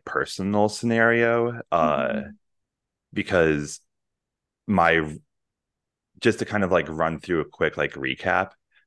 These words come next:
Speaker 1: um, me and my ex, like, shared an apartment. We broke up. The apartment's expensive.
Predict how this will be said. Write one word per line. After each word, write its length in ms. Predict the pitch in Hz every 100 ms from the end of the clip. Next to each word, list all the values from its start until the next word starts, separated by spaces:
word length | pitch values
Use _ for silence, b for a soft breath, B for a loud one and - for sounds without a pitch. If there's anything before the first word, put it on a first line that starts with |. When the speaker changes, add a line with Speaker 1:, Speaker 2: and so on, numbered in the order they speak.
| -
Speaker 1:
um, 500 | 80 76 69 60 - _ _ _ _ _ _ _ _ -
me 420 | 104 104 107 101
and 560 | - 95 90 82 80 - -
my 220 | 80 78
ex, 380 | 67 - - - - -
like, 240 | 65 -
shared 320 | - - 78 80
an 100 | 76
apartment. 640 | - 73 69 71 69 58 _ _ _
We 160 | 85 80
broke 320 | 78 76 71
up. 300 | 71 69 - - _ -
The 100 | 78
apartment's 500 | - - - 76 73
expensive. 800 | - - 67 67 80 80 82